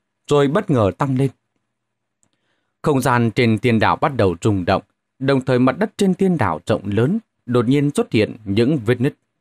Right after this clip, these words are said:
Khí tức bàng bạc lan tràn ra. Trong không gian vặn vẹo kịch liệt, phát ra âm hưởng giống như cơn lốc. Âm hưởng khuếch tán, không gian ba động ngày càng kịch liệt. Khí tức bàng bạc phóng lên cao,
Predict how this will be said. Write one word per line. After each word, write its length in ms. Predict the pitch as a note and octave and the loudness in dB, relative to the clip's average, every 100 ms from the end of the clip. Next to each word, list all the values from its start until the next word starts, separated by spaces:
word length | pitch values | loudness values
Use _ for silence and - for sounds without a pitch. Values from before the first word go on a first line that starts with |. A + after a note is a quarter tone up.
| _ _ _ | _ _ _
Khí 120 | D#3 | -2
tức 220 | E3 - | -2 -4
bàng 280 | - G2 F2 | -4 -4 -2
bạc 180 | G2 - | -4 -4
lan 260 | C#3 F#3 F3 | -2 -2 -2
tràn 260 | B2 E2+ D2+ | -4 -6 -4
ra. 180 | A#2+ A2 _ _ _ _ _ - | -6 -6 _ _ _ _ _ -2
Trong 220 | A2+ G#2 | 0 0
không 200 | A#2+ G#2+ | -2 -2
gian 220 | G#2+ G2 | -2 -2
vặn 220 | G2+ E2+ | -4 -4
vẹo 200 | G#2 F2 - | -2 -4 -2
kịch 140 | A2 - | -4 -2
liệt, 220 | G#2 G#2+ _ _ _ - | -2 -2 _ _ _ -6
phát 160 | D#3 | -4
ra 100 | C#3 | -2
âm 260 | - A#2+ G#2 | -2 -2 0
hưởng 300 | A2 G2+ D2+ _ | 0 0 -2 _
giống 300 | G2 A#2+ G3+ | -4 -2 0
như 140 | D3+ G#2+ | 0 0
cơn 200 | A2 F#2+ | -2 -2
lốc. 140 | D3 G3+ _ _ _ _ | -4 -4 _ _ _ _
Âm 160 | - F3+ | -2 0
hưởng 300 | C3+ G#2+ F#2+ | 2 0 0
khuếch 220 | - G3 - | -4 -4 -4
tán, 240 | C#3 F#3+ - _ _ | -4 -4 -10 _ _
không 180 | - A#2+ | -2 -2
gian 220 | A#2+ G#2 | -2 -2
ba 120 | G#2+ | -2
động 380 | G#2 G#2+ - G2 | 0 -2 -4 -4
ngày 180 | A2+ A#2+ - | -2 -2 -2
càng 160 | A#2 | -6
kịch 160 | G#2 A2+ | -4 -6
liệt. 200 | G2 G2+ - _ _ _ _ _ _ _ | -2 -2 -4 _ _ _ _ _ _ _
Khí 160 | - D#3 | -4 -2
tức 160 | B3 - | -2 -2
bàng 300 | B2+ G#2+ F#2+ | -2 -2 -2
bạc 180 | G#2+ - | -4 -4
phóng 220 | - D3+ A#3 | -4 0 0
lên 200 | F#3 D#3+ | 0 -2
cao, 160 | E3 | -4